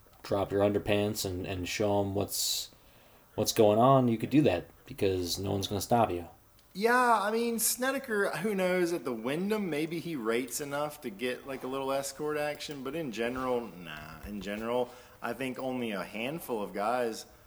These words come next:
Speaker 2: um, are gonna have, like, that kind of security at a normal event.
Speaker 1: So we've gone almost ten minutes of, of recording, and we haven't mentioned the word Tiger.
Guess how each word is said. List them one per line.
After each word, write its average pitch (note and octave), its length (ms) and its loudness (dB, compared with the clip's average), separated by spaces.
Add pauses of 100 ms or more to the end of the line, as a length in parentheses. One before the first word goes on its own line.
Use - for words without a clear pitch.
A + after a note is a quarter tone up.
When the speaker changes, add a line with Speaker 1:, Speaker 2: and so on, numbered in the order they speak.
(400)
Speaker 2:
um, F2+ 400 -10 (380)
are G#2 120 -8
gonna F#2+ 220 -8
have, G#2 360 -6
like, F#2 200 -6
that F2+ 220 -10
kind F#2 160 -10
of E2+ 60 -12
security F2 680 -10 (640)
at F#2 80 -16
a E2+ 60 -16
normal F2 380 -12
event. E2+ 340 -14 (2750)
Speaker 1:
So - 160 2
we've C#3+ 120 10
gone D#3+ 280 10
almost A#2 360 8
ten A#2+ 300 4
minutes - 540 2
of, F#2 540 -4
of G2 260 -2
recording, A2 500 2
and F#2+ 80 -4
we F#2+ 80 -6
haven't G#2 460 -2
mentioned G2+ 360 -4
the F#2+ 60 -2
word F#2+ 320 -2
Tiger. A2+ 640 2